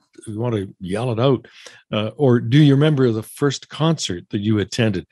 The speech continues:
Those are really strong memories for us, and it's, uh, it's really tempting to jump in and, and let everybody know.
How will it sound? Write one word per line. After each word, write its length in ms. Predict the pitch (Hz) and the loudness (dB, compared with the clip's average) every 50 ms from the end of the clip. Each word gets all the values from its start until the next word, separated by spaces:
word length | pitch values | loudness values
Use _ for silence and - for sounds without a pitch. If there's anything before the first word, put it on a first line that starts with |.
| - - - _ _ | -20 -20 -20 _ _
Those 180 | - 202 202 143 | 0 2 2 2
are 100 | 110 104 | 0 0
really 400 | 107 131 135 110 101 90 82 - _ _ _ _ | 0 0 2 2 0 -2 -4 -8 _ _ _ _
strong 560 | - - - - - - 123 131 131 123 110 | -12 -10 -10 -6 0 2 2 2 2 2 0
memories 360 | 104 113 135 131 104 92 - | 0 0 0 -2 -4 -6 -8
for 240 | - - - 82 98 | -10 -12 -12 -12 -10
us, 140 | 104 101 - | -10 -8 -4
and 80 | 123 110 | -4 -4
it's, 260 | 117 117 - - - | -4 -4 -6 -4 -2
uh, 120 | 117 104 - _ _ _ - - _ _ _ _ | -2 -2 -2 _ _ _ -20 -20 _ _ _ _
it's 300 | - 147 139 - - - | -8 -6 -6 -6 -2 2
really 180 | 156 175 147 104 | 2 4 4 2
tempting 500 | - - - 113 120 117 - 98 87 80 | 0 -2 -4 -4 -2 -2 -4 -6 -6 -6
to 100 | 82 80 | -8 -10
jump 400 | 85 92 - - 113 110 104 - | -12 -8 -4 -2 -2 -2 -2 -2
in 100 | 110 101 | -2 -2
and, 300 | 104 101 85 80 80 82 - - | -2 -4 -4 -6 -8 -12 -12 -10
and 320 | - 107 87 87 85 85 | -8 -8 -8 -8 -6 -2
let 160 | 107 117 107 | -2 0 0
everybody 400 | 107 101 104 95 110 107 101 90 | 0 -2 -4 -2 -2 -2 -4 -4
know. 360 | 92 104 127 73 67 - 123 | -4 -4 -6 -6 -8 -12 -16